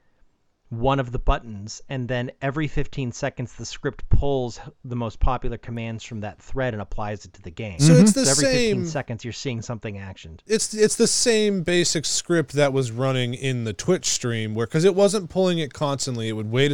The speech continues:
Speaker 2: X amount of time and then take the most, uh, frequent comment input, whatever it would be, and then it would do that. One time it would do that,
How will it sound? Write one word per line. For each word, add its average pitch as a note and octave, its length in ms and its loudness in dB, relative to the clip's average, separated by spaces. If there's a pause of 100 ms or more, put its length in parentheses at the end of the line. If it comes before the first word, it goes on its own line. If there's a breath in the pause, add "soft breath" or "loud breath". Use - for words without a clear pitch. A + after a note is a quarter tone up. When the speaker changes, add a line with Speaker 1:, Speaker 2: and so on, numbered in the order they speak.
(100)
Speaker 2:
X C3 220 -2
amount C3+ 180 2
of B2 80 -2
time A2+ 500 -2 (420 soft breath)
and C3 120 -4
then B2+ 180 0
take C3+ 380 0
the B2 180 0
most, A#2+ 800 -2 (500)
uh, A2 220 0
frequent C3 680 0 (920)
comment C#3+ 420 0
input, D#3 400 0
whatever D3 300 4
it C#3+ 40 4
would B2 160 0
be, C#3 300 4 (180 soft breath)
and D3+ 160 0
then D3+ 100 4
it D3 100 2
would C3 180 0
do C#3+ 160 4
that. G2 200 -2
One C#3+ 440 2
time C#3+ 280 0
it C#3+ 100 0
would B2+ 160 -4
do A2+ 180 -2
that, G#2 300 0